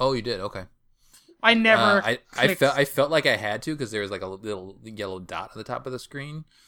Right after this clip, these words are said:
Speaker 1: So I just abandoned. Most of the, the sc-, most of the enemies were cleared out anyway at that point. So I just, I just hopped off the turret and then went up to the top.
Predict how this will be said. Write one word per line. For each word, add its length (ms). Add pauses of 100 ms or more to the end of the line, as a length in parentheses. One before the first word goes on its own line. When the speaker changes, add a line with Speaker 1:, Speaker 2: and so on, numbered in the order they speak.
(240)
Speaker 1:
So 240
I 100
just 220
abandoned. 400
Most 220
of 80 (240)
the, 80
the 80
sc-, 280
most 300
of 60
the 60
enemies 200
were 80
cleared 240
out 140
anyway 480
at 100
that 160
point. 320
So 220
I 80
just, 240
I 80
just 100
hopped 240
off 120
the 60
turret 360
and 100
then 140
went 180
up 120
to 60
the 60
top. 400